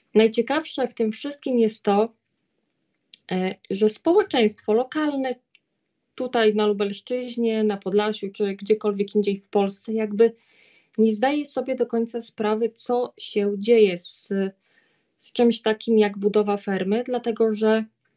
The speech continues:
jeżeli problem nie dotyczy nas bezpośrednio, no to umówmy się, że nie interesujemy się tym tematem.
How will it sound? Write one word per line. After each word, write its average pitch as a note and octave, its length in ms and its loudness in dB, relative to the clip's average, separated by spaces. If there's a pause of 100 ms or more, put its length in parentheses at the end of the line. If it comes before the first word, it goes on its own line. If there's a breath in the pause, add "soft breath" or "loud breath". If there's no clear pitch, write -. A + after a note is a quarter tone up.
(380)
jeżeli A#3 400 2
problem F#3+ 760 -2 (100)
nie G3+ 100 0
dotyczy G#3 420 -2
nas A#3 280 2
bezpośrednio, G#3+ 800 0
no C#4+ 100 -8
to D4+ 140 -2
umówmy D4 420 -4
się, C4+ 180 -6
że C#4+ 100 -6
nie C#4+ 140 -6
interesujemy B3 600 -2
się E3 140 -6
tym D#3+ 180 -6
tematem. D#3 500 -6